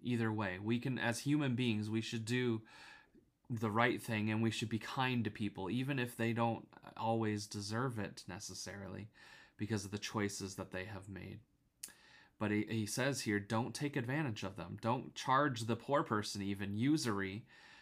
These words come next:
to gain off of him. You know, that's, that's kind of the idea here. But the challenge today is this. Let's have the heart of God, not the heart of the world when it comes to people who are, who are less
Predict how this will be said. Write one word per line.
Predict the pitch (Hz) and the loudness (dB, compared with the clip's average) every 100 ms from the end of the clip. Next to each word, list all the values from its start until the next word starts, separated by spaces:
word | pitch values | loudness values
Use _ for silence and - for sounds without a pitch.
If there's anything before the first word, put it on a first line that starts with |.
| - _ - - | -20 _ -16 -2
to | 117 | 0
gain | 104 117 120 135 135 | 2 4 4 4 2
off | 101 110 110 | 4 2 2
of | 110 - | -4 -4
him. | 98 - 107 - - | -8 -8 -14 -16 -6
You | 98 | -2
know, | 104 113 | 0 2
that's, | 110 120 - | 2 0 -2
that's | 107 113 - | -2 -2 -4
kind | 135 123 | -2 -2
of | 113 | 0
the | 117 | 2
idea | 110 107 110 101 | 2 2 2 2
here. | 104 101 - - - - | -4 -10 -14 -20 -20 -4
But | 120 | -2
the | 117 | 0
challenge | 120 156 160 135 | 4 6 6 4
today | 127 117 | 4 4
is | 101 | 4
this. | 101 82 - | 0 -4 -2
Let's | - | -2
have | - 175 139 | 2 0 0
the | 127 | -2
heart | - 120 | 2 2
of | 101 - | 2 -4
God, | 98 95 101 151 202 202 _ _ _ _ _ _ _ - | -4 2 2 2 -2 -6 _ _ _ _ _ _ _ -10
not | 110 120 135 - - - - | 0 4 4 4 -4 -12 -10
the | 113 | -6
heart | 110 - 117 - | -4 0 0 0
of | 107 98 | -4 -4
the | 104 | -6
world | 95 107 98 101 104 _ _ _ _ _ _ - | -2 -2 -4 -6 -14 _ _ _ _ _ _ -8
when | 104 101 | -4 -4
it | |
comes | 90 117 104 - | -2 -2 -2 -4
to | |
people | 107 110 98 95 101 | -6 -4 -4 -6 -6
who | 113 101 | -4 -4
are, | 92 95 - 107 | -4 -8 -10 -6
who | 107 | -2
are | 95 95 | 0 -2
less | 98 98 - - | -2 -4 -4 -8